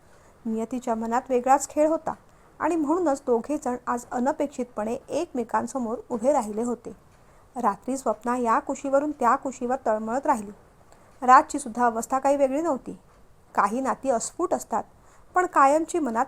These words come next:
कोरलेली असतात. रात्री राजने सईला फोन केला. "अरे वा, बंधुराजांना आज बहिणाबाईंची कशी काय आठवण आली? काय रे दादा, कसा आहेस?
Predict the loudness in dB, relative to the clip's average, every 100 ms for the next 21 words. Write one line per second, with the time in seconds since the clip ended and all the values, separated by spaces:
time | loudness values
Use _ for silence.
0 | -2 0 0 0 0 -2 -8 -12 -14 -20
1 | -20 _ -2 0 0 -2 0 0 0 -6
2 | -6 -4 -2 -4 -2 -4 -2 -4 -4 -12
3 | -20 -20 -20 -20 _ _ 2 4 4 6
4 | 6 4 0 2 2 2 2 0 -2 -4
5 | -2 2 2 0 -4 -4 -4 -2 0 0
6 | 0 0 0 -2 -4 -6 -10 _ _ -20
7 | _ -2 2 2 4 4 4 0 -6 _
8 | _ -4 0 6 6 6 0